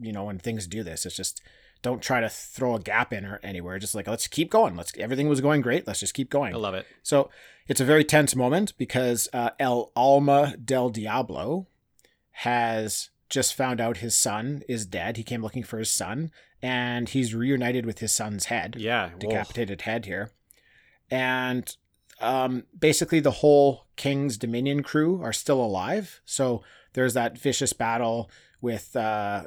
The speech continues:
Speaker 1: Goatfucker and his crew. Uh, but none, we didn't lose anybody from King's Dominion, which was fairly surprising.
Speaker 2: Yeah, there was some really close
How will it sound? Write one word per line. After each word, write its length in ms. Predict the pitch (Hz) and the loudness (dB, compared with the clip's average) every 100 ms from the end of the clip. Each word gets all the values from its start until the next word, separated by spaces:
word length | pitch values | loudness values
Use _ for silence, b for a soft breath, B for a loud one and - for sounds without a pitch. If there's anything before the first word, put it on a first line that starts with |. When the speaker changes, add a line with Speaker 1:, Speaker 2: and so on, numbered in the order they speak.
| 117 | -4
Speaker 1:
Goatfucker 600 | 123 131 - 117 - 113 | -4 -4 -4 -6 -4 -6
and 80 | 110 | -2
his 220 | 131 120 | -2 -4
crew. 480 | - 127 120 120 - b b _ | -4 -2 0 -2 -4 b b _
Uh, 220 | 127 131 127 | 2 4 4
but 180 | 147 | 4
none, 240 | 143 185 185 | 4 4 4
we 100 | 170 | 4
didn't 160 | 202 | 6
lose 200 | 156 196 | 6 6
anybody 460 | - 185 180 117 120 | 4 2 2 0 -2
from 260 | - 127 123 | -2 -2 0
King's 240 | 135 131 | -2 -2
Dominion, 420 | 120 131 156 80 | -2 -2 -2 -4
which 180 | 101 - | -8 -4
was 260 | 120 95 - _ _ - | -4 -4 -8 _ _ -20
fairly 420 | - 214 320 294 | 0 2 2 2
surprising. 640 | - 185 285 - 80 - | 2 4 4 2 -4 -12
Speaker 2:
Yeah, 320 | - 147 175 131 | -8 -4 -2 2
there 160 | 135 | 2
was 180 | 139 139 | 0 -2
some 240 | 147 131 | -4 -4
really 380 | 117 135 139 131 | -4 -2 -2 -4
close 640 | - - 117 123 - - | -8 -4 0 0 -4 -10